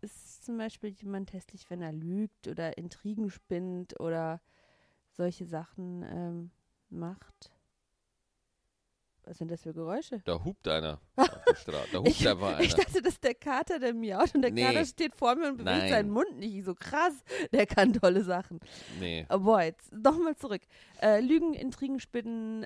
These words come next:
Speaker 1: äh, sich nicht um andere kümmern, egoistisch sa-, sein, ähm, das ist so für mich innere Hässlichkeit. Äußere Hässlichkeit, äh, für dein Erscheinungsbild kannst du nix, aber sobald du anfängst, wie du gerade gesagt hast,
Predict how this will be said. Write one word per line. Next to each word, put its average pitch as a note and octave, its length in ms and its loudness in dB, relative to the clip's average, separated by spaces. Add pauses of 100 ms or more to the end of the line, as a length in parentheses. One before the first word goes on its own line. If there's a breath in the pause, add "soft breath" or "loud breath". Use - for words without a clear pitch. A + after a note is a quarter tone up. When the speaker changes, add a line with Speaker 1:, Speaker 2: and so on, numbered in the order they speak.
Speaker 1:
äh, G3 540 0
sich G3+ 240 -4
nicht B3 220 -4
um A3 100 -10
andere G#3+ 320 -4
kümmern, G3 460 -2
egoistisch G3+ 560 -8
sa-, D#3+ 340 -4
sein, E3 840 -4 (120)
ähm, E3 520 -4
das F3 200 -4
ist - 200 -20
so E3+ 80 -16
für F3+ 140 -12
mich E3+ 260 -6 (200)
innere G#3+ 360 2
Hässlichkeit. F#3 680 -6 (480 loud breath)
Äußere C4 340 2
Hässlichkeit, E3+ 920 -8
äh, F3 460 4 (520)
für A3+ 160 -4
dein A3 160 0
Erscheinungsbild A#3 640 0
kannst A#3 300 -4
du - 20 -4
nix, C#4 380 -6 (640 soft breath)
aber F#3+ 200 2
sobald G3 340 0
du - 40 -4
anfängst, G3+ 600 -6 (100)
wie F3+ 220 -6
du F#3 80 -4
gerade E3+ 280 -6
gesagt D#3+ 280 -12
hast, F3+ 120 -12